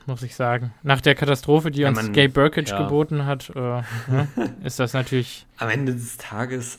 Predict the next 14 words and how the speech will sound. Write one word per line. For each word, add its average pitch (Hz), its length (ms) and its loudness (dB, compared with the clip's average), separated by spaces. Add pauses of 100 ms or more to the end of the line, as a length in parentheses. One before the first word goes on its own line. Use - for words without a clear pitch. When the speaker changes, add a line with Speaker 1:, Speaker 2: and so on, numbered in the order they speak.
Speaker 2:
hatte 120 340 -4
Ramiz 113 360 -2
Ahmed 117 380 -4
zwar 110 220 -4
jetzt 110 180 -6
auch 110 180 -8
nicht 117 220 -6
viele 117 280 -10
Chancen 123 760 -8
für 127 220 -8
uns 123 380 -6
zu - 80 -16
kicken, 143 500 -8
also 107 520 -4